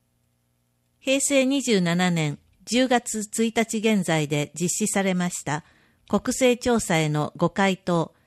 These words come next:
ありがとうございました。奈良県の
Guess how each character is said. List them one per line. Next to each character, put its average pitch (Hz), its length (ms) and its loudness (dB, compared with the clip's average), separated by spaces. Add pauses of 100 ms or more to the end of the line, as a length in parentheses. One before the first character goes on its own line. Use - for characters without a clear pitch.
(120)
あ 190 100 -2
り 226 100 2
が 226 120 2
と 156 180 -2
う - 20 -4
ご 147 120 -4
ざ 160 160 -2
い 160 60 -2
ま 151 140 -4
し - 140 -10
た。 - 160 -8 (1500)
奈 240 240 2
良 277 40 -10
県 190 260 2
の 156 180 0